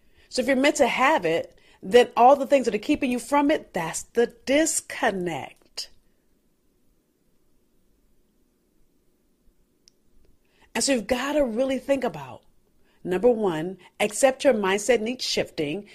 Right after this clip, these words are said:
because if you're looking at your motives and you're looking at your negative chatter and something's out of alignment, you've got to do the work to get in alignment. So here are some things and some ways that you can be out of alignment. Perception.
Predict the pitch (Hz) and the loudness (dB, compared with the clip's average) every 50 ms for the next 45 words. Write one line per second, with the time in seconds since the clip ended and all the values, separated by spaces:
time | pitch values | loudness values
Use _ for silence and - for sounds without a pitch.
0 | - - _ - 220 214 - - 302 262 247 - - - 214 226 214 202 202 214 | -20 -16 _ -6 -6 -4 0 4 4 4 4 4 -2 -4 -4 -2 -2 0 2 0
1 | 254 - 294 302 311 320 311 - 339 302 302 349 359 359 311 202 151 127 160 208 | 0 2 2 2 2 2 0 0 -2 0 0 0 0 0 0 -2 -2 -4 -4 -6
2 | 226 - - - - - - - - 226 226 214 226 214 233 254 - 277 277 285 | -8 -10 -10 -10 -16 -20 -14 -6 -4 -2 -2 0 0 0 0 0 2 2 0 0
3 | 277 294 277 269 262 277 269 269 254 - - 330 302 285 240 - - 202 190 - | 0 0 -2 0 0 -2 -2 -4 -6 -4 -2 0 0 0 0 0 -2 -4 -4 -2
4 | - 269 262 247 262 226 - - 214 233 233 214 208 190 190 190 202 233 269 285 | -2 -2 0 0 -4 -6 -2 2 2 2 2 2 0 0 0 0 -2 -2 -2 -2
5 | 285 247 180 147 165 - - - _ - - - - 214 208 196 - 240 208 262 | -2 -2 -4 -4 -6 -8 -12 -20 _ -20 -20 -14 -10 -10 -8 -6 -6 -4 -4 -2
6 | 247 226 180 220 214 214 208 202 170 185 175 175 175 - 160 156 165 160 156 143 | -4 -4 -4 -4 -6 -4 -4 -4 -4 -4 -6 -6 -8 -10 -8 -6 -6 -6 -6 -8
7 | 139 135 131 131 135 131 135 135 135 - - _ _ - - _ _ _ _ _ | -12 -12 -14 -14 -14 -16 -16 -18 -20 -20 -20 _ _ -20 -20 _ _ _ _ _
8 | _ _ _ _ _ _ _ _ _ _ _ _ _ _ - - 214 214 269 330 | _ _ _ _ _ _ _ _ _ _ _ _ _ _ -6 -4 -2 2 2 2
9 | 349 349 349 294 262 254 - 302 294 294 285 285 262 - 220 226 - 214 190 185 | 2 2 0 -4 -4 -2 0 0 2 2 2 0 0 -2 -2 -2 -2 -4 -4 0
10 | 196 208 214 226 196 190 185 - 226 214 202 175 185 - - 185 180 180 175 165 | 2 2 2 2 0 -4 -8 -8 -8 -6 -6 -6 -6 -6 -6 -6 -6 -6 -6 -6
11 | 175 175 175 190 208 180 151 - - - _ _ - _ _ _ _ _ _ _ | -6 -8 -8 -8 -10 -10 -12 -12 -16 -18 _ _ -20 _ _ _ _ _ _ _
12 | _ _ _ _ _ _ _ - - 277 262 262 - - 294 277 277 - - - | _ _ _ _ _ _ _ -10 -4 -4 -2 -2 -2 0 0 -2 -2 -2 -8 -10
13 | - - - - | -10 -10 -10 -10